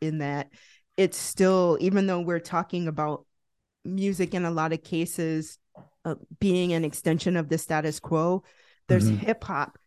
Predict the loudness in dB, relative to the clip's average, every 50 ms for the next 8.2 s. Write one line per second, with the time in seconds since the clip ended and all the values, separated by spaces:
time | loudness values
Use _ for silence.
0 | _ _ -2 -2 -2 -2 -2 0 2 2 4 4 4 2 2 0 -2 -4 -8 _
1 | _ _ _ 0 0 2 4 4 4 4 2 0 -2 -4 -2 0 0 0 0 -2
2 | -4 -2 -2 -2 -2 -2 -2 -2 -4 -4 -2 0 0 2 2 0 -2 -2 -4 -2
3 | 0 0 2 2 2 2 0 2 2 2 2 0 -2 -8 -8 -8 -8 _ 6 8
4 | 8 8 8 6 -2 -18 -20 _ _ _ -2 4 6 6 8 8 4 2 -2 -6
5 | _ -6 -2 0 0 0 0 0 0 0 2 4 4 2 4 2 0 0 0 -2
6 | -6 -12 -16 -20 -16 -6 -4 -4 -4 -2 -2 -2 -2 -2 -2 -4 -4 -4 -4 -2
7 | -4 -6 -6 -6 -4 -4 -4 -4 -2 -4 -4 -4 -2 -2 -4 -2 -2 -4 -6 -6
8 | -4 -4 -4 -4